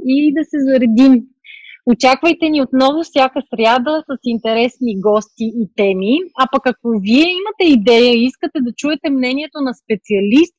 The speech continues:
по определена тема, пишете ни в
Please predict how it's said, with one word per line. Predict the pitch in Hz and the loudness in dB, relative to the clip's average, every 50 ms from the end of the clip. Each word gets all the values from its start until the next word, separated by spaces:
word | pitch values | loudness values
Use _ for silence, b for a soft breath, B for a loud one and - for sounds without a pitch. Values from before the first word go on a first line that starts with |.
| _ | _
по | - 320 | -2 -2
определена | 277 214 - 233 214 190 202 202 208 214 240 269 277 240 - _ | -2 0 -2 -4 -2 -2 -2 -2 0 0 0 -2 -4 -6 -8 _
тема, | 214 196 190 190 214 277 349 403 440 B B B B B B _ | -2 -2 -2 0 -2 -2 -4 -4 -8 B B B B B B _
пишете | 349 320 - 330 320 330 - 359 339 | 0 0 2 2 0 0 0 -2 -4
ни | 330 320 | -4 -4
в | 269 240 | -4 -4